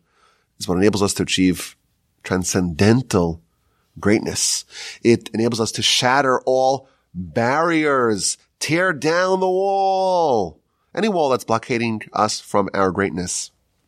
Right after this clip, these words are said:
You may want it, and that's great.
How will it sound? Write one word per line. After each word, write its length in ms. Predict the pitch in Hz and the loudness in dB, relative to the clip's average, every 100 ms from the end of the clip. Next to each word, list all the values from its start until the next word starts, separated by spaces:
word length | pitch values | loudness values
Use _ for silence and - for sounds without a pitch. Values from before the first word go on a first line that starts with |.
| _ _ _ _ _ _ _ _ _ | _ _ _ _ _ _ _ _ _
You 160 | 104 101 | -6 0
may 160 | 120 131 | 2 4
want 300 | 107 127 117 | 4 4 2
it, 300 | - - - _ _ _ _ - | 0 -8 -10 _ _ _ _ -8
and 120 | 95 | -2
that's 240 | 101 - | -2 -2
great. 580 | 104 110 110 107 - | -4 0 2 0 -4